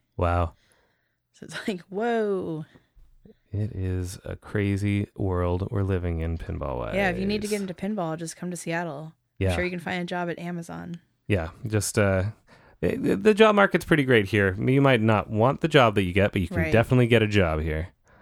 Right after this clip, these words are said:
Speaker 1: Um, and hey, our, our minimum wage isn't horrible. So if you have no skills, you can still get a decent paying job in Seattle. Just,
Speaker 2: <laughs> Yeah.
Speaker 1: you know, rent might be a bit of an issue, but,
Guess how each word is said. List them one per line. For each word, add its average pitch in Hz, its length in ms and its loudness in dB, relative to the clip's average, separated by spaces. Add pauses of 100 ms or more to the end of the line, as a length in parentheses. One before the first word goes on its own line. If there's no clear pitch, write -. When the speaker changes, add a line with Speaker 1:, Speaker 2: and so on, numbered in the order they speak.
(560)
Speaker 1:
Um, 92 420 2
and 180 320 4
hey, 165 240 4
our, 95 200 4
our 107 120 2
minimum 143 300 4
wage 143 240 2
isn't 90 200 -2
horrible. 80 420 -4
So 92 260 2
if 90 160 -2
you 127 100 6
have 131 100 4
no 135 160 4
skills, 160 640 0 (380)
you 143 120 0
can 113 120 4
still 123 240 2
get 120 140 4
a 95 60 0
decent 110 440 -2
paying 127 280 4
job 127 200 6
in 131 80 2
Seattle. 117 560 4
Just, - 260 0
Speaker 2:
<laughs> - 20 0
Yeah. 180 100 -2
Speaker 1:
you 101 100 4
know, 95 320 4
rent 123 200 2
might 127 180 2
be 123 100 2
a 120 60 2
bit 123 120 2
of 120 80 -2
an 120 100 4
issue, 120 500 2
but, 87 340 0